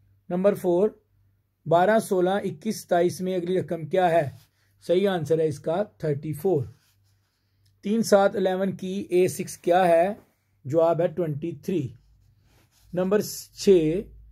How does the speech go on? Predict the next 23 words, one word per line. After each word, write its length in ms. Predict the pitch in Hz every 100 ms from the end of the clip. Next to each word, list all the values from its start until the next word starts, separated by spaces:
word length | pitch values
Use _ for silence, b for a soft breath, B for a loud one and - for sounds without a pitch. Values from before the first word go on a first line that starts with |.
| - _ _ _ _
तीन 200 | 196 208
का 120 | 214 233
जज़र 300 | 226 220 233 196
और 260 | 196 190 196 -
थ्री 200 | 202 220
इंटू 160 | 208
थ्री 220 | 208 180 202
का 120 | 208
जज़र 200 | 190 196
में 160 | 196
जमी 240 | 170 185 190
वस्त 280 | 180 135 -
क्या 160 | 170 165
है? 180 | 165
सही 200 | 175 165
जवाब 300 | 156 170 160
है 80 | 175 180 - -
फ़ाइव 340 | 160 175 190
इंटू 240 | 175 143 175
थ्री 200 | 147 151
का 200 | 151 190 381 _ _ _ _ _ _ _ _ -
स्क्वायर 360 | - 190 185
रूट। 300 | 175 165 147